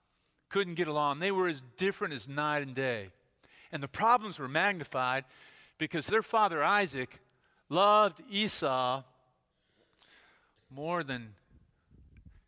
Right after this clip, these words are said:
he loved Jacob. And you know, when one, when a father favors one son over the other, the son that's deprived of the love spends his whole life looking for something that's missing and absent, and sometimes make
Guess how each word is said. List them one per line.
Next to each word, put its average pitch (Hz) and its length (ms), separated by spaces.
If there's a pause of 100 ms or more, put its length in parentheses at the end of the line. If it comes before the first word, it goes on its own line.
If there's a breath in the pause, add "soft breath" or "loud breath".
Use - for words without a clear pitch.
(100)
he 151 80
loved 135 280
Jacob. 123 400 (960 loud breath)
And 202 120
you 247 60
know, 269 140
when 196 220
one, 202 220
when 220 80
a 214 80
father 254 500
favors 196 580
one 190 300
son 180 440
over 160 180
the 139 180
other, 147 240 (220 loud breath)
the 180 100
son 254 340
that's 233 200
deprived 196 560
of 147 80
the 147 80
love 165 360 (300 loud breath)
spends 233 320
his 185 160
whole 262 320
life 226 340
looking 160 520
for 151 160
something 151 500
that's 131 240
missing 127 640
and 113 160
absent, 139 540 (280 loud breath)
and 151 120
sometimes 208 600
make 156 200